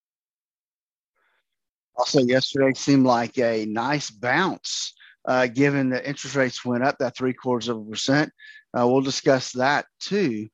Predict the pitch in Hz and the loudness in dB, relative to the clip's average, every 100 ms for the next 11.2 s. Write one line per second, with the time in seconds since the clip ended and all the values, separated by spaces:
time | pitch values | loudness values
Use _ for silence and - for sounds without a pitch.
0 | _ _ - 123 123 120 120 123 120 104 | _ _ -6 2 2 2 2 2 2 0
1 | 113 110 104 113 - 113 107 - _ - | -4 -4 -6 -8 -4 -4 -4 -8 _ -6
2 | 131 139 127 123 - 135 147 120 101 113 | 2 2 4 0 0 0 2 0 0 0
3 | 123 117 113 104 104 95 95 110 104 - | 0 0 -4 -4 -6 -10 -2 -2 -2 -8
4 | - - _ _ - 147 143 131 127 120 | -18 -20 _ _ 4 4 6 4 4 2
5 | - 120 110 - 98 90 - - - - | 0 0 0 -4 -10 -12 -12 -20 -20 -20
6 | - _ 156 160 147 180 196 160 151 151 | -20 _ 4 6 6 6 4 2 2 4
7 | 175 185 139 139 175 180 175 151 127 151 | 4 2 2 2 2 2 0 0 -4 -4
8 | 156 139 139 135 104 92 _ _ _ 120 | -4 -4 -6 -6 -8 -14 _ _ _ -10
9 | 117 131 123 117 - 127 113 107 131 131 | 0 2 2 0 -2 -2 0 -2 -2 -4
10 | 135 117 110 101 - 107 95 92 110 98 | -4 -6 -4 -8 -4 -2 -2 -4 -8 -8
11 | 98 - | -10 -14